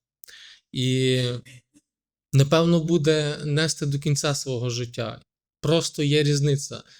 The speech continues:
між ношею одною і між ношею другою. Я про це хотів би якраз і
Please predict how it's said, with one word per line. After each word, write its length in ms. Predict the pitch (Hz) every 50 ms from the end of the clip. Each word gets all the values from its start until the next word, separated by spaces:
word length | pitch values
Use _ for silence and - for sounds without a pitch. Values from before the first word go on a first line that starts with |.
| _ _ _ _ _ _ -
між 280 | 135 139 143 135 123
ношею 640 | 139 143 147 165 175 170 - - 156 151 147 143 143
одною 500 | 139 135 123 135 147 151 156 147 147 147
і 100 | 147 143
між 200 | 139 139 131 120
ношею 380 | 139 143 147 143 143 - 135 127
другою. 360 | 127 143 165 156 147 143 135
Я 100 | 143 139
про 160 | 139 - 147
це 180 | 139 - 160 143
хотів 340 | 143 - 139 - 160 147 139
би 100 | 139 135
якраз 380 | 131 127 135 135 135 - - -
і 240 | 147 147 151 143